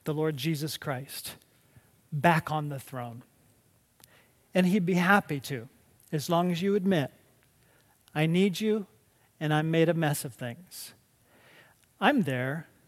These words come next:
frequently, even now, as a pastor. It's what it looks like to breathe spiritually. I exhale the problem.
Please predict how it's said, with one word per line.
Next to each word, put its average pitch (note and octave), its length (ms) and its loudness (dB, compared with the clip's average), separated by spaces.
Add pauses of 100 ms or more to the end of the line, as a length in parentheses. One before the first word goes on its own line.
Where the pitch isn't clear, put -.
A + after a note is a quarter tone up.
(100)
frequently, D3 800 -2 (260)
even F3+ 280 2
now, D3+ 280 4 (800)
as E3+ 160 6
a F3 60 -4
pastor. F3 540 2 (520)
It's - 260 0
what F#3 160 8
it G#3+ 100 0
looks G#3+ 280 2
like G3+ 220 4
to F3 80 -2
breathe F#3 300 0
spiritually. D3+ 680 -4 (400)
I D3+ 260 2
exhale G#3 720 4 (340)
the F3+ 80 -2
problem. B2+ 520 0